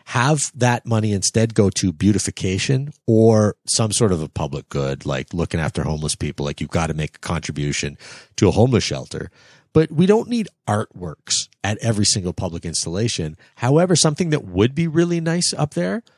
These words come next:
would be wonderful trees along the side of that road, or, like, some, some sort of,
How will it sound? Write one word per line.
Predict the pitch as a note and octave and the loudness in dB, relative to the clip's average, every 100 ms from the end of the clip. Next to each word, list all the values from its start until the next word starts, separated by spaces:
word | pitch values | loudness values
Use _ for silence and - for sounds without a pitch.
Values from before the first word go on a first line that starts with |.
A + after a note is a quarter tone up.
| _ | _
would | D3 C#3+ | 2 4
be | |
wonderful | D3+ A#2 C#3 D#3 D3+ - | 2 4 2 0 -4 -2
trees | - - A2 G2 B2 C3+ | -2 0 -2 0 0 0
along | D3+ C#3+ D3 | 0 0 0
the | C3+ | -2
side | - D3 | 0 0
of | D3 | 0
that | D3 | -2
road, | C#3+ D3+ E3+ | 0 0 0
or, | D3 | 0
like, | G#2 G2 | 0 0
some, | - G#2+ G2+ | 0 -2 0
some | - A2 | 0 2
sort | - A#2 | 4 4
of, | G2+ F#2+ - | 4 2 -2